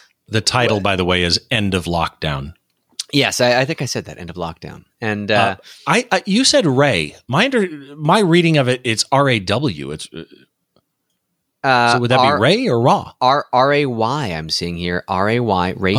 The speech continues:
Speaker 1: I
Speaker 2: Spence.
Speaker 1: must be looking at a different article then.
Speaker 2: Uh,
Speaker 1: Okay.
Speaker 2: uh, who,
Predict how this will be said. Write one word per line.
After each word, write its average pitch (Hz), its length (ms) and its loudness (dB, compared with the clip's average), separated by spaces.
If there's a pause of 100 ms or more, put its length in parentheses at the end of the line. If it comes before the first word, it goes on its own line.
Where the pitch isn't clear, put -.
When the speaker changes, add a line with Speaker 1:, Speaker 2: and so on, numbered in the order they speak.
(100)
Speaker 1:
I 98 100 2
Speaker 2:
Spence. 117 100 0
Speaker 1:
must 120 320 2
be 113 100 0
looking 107 300 -2
at 92 100 -2
a 92 80 -2
different 90 300 -4
article 87 280 -4
then. 71 220 -14 (440)
Speaker 2:
Uh, 92 560 2
Speaker 1:
Okay. 85 100 -8
Speaker 2:
uh, 78 260 0 (160)
who, 92 360 -8